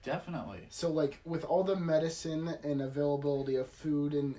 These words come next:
Speaker 2: and travel and things like that.
Speaker 1: Yeah, like, natural selection isn't happening
Speaker 2: Yeah.
Speaker 1: anymore, 'cause, like, you can be really stupid and survive to,
Speaker 2: Yeah.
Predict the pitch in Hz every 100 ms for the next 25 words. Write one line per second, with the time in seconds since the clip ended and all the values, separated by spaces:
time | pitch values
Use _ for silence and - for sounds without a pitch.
0 | - 131 135 147 131 127 127 131 139 131
1 | 139 127 - 120 156 165 - - 143 117
2 | 123 127 117 127 123 120 117 110 110 110
3 | 110 110 104 190 208 - - 113 104 104
4 | 110 113 107 110 104 101 110 107 107 -
5 | 113 107 95 92 98 - - 113 98 98
6 | 98 98 - 139 -